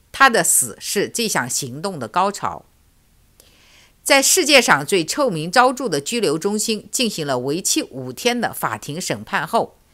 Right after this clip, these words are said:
一个由三名官员组成的陪审团裁定希拉里·克林顿犯有谋杀罪、协同谋杀罪、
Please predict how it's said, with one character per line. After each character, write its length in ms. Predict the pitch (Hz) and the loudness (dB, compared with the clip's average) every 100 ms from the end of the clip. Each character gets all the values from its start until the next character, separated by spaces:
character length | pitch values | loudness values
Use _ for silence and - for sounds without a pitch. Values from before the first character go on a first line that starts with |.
| _ - - - | _ -20 -18 -2
一 180 | 208 | 2
个 100 | 233 | 6
由 180 | 214 139 | 6 6
三 300 | 165 - 277 | 4 6 4
名 260 | 277 156 160 | 4 -2 0
官 240 | 262 269 | 4 4
员 220 | 233 156 | 4 0
组 160 | 170 135 | -2 -8
成 180 | 131 143 | -8 -4
的 100 | 156 | -4
陪 180 | - 170 | -2 -4
审 180 | 185 - | -4 -6
团 280 | 120 104 - _ _ _ - | -6 -6 -10 _ _ _ -4
裁 280 | - 151 | 4 4
定 200 | 196 262 | 4 0
希 160 | - - | -2 4
拉 160 | 226 226 | 8 8
里· 120 | 123 | 4
克 120 | - | -4
林 180 | 190 147 | -4 -4
顿 200 | 170 147 | -4 -6
犯 260 | - 254 220 | -2 2 2
有 120 | 131 | 2
谋 340 | - 139 143 208 | -4 -2 0 2
杀 260 | - 254 | 4 2
罪、 320 | 254 240 - _ _ _ - | 2 -2 -2 _ _ _ -20
协 400 | - - 165 185 | -6 -2 2 2
同 180 | 285 170 | 4 0
谋 180 | 135 110 | -2 -4
杀 240 | 139 147 147 | 2 4 4
罪、 280 | 165 117 | 2 -4